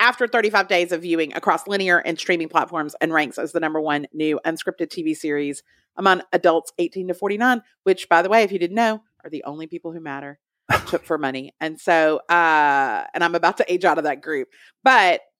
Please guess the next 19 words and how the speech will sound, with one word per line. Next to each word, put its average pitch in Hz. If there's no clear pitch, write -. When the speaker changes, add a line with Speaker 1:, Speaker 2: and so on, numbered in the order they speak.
Speaker 1:
uh, 196
and 262
then 294
it 277
was 254
also 254
A 226
B 220
C's 214
number 208
one 196
unscripted 190
series 185
premiere 185
ever 202
on 196
Hulu 214
in 180
the, 180